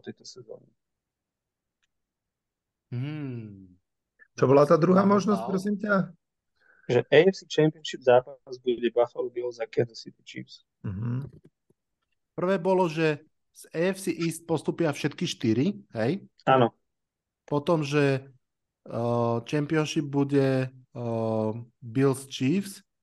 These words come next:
Speaker 2: Nie Championship. Áno, Championship.
Speaker 1: Championship zápas, áno.
Speaker 2: A, a že, a posledné, že Tom Brady neskončí?
Speaker 1: Áno.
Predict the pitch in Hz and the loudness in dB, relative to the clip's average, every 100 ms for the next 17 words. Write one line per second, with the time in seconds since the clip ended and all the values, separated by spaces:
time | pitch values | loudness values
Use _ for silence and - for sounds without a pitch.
0 | _ _ 156 143 - 113 113 107 - 107 | _ _ -2 -2 -2 -4 -4 -4 -6 -8
1 | - _ _ _ _ - 135 110 - 123 | -14 _ _ _ _ -6 -4 -4 -6 -8
2 | 117 165 185 - - 127 - - - 113 | 2 6 6 2 0 0 0 -6 -14 -14
3 | - _ _ _ _ _ - 113 113 117 | -14 _ _ _ _ _ -8 -4 -2 0
4 | 117 - - _ _ _ 113 117 127 123 | -2 -4 -12 _ _ _ -6 -2 0 0
5 | 131 - - 151 - 160 147 147 135 147 | -2 -8 -4 -2 2 4 4 0 -2 0
6 | 143 143 147 147 127 127 190 196 196 220 | 2 2 2 0 0 0 -2 -2 -2 -4
7 | - _ _ _ _ _ 117 113 | -4 _ _ _ _ _ 0 0